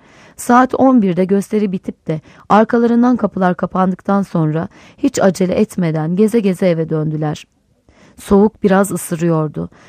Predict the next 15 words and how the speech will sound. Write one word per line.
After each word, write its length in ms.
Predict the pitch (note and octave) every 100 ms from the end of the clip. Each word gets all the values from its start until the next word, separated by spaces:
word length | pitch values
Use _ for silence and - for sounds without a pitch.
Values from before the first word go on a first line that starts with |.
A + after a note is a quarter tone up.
| -
Herkes 460 | A#3+ C4 B3+ B3+ -
kafile 420 | G#3+ G3+ G#3+ A3+
halinde 540 | G#3 F#3 F3 F3+ F#3+
evine 280 | F3 F3 E3+
dönmekteydi. 800 | D#3+ D#3 D#3 D3 - D#3 C#3+ E3 - _ - _ -
Erkekler 600 | F#3+ - F#3 - G3 A#3
pek 240 | C#4 C4
yakınlarından 720 | G3 - F#3 F#3 F#3 F#3 F#3+
laf 200 | G#3+ G#3
attıkları 480 | F3 - - - E3
için 400 | E3 - F#3 A3 - - _
ağaçların 640 | G3+ G#3+ A3 A3+ A#3+ B3 A#3+
altında, 720 | - F3 E3 - E3+ E3 G#3
karanlık 480 | - A3+ A3+ A#3+ A#3+
köşelerde 720 | G3 - F#3 F3 E3 E3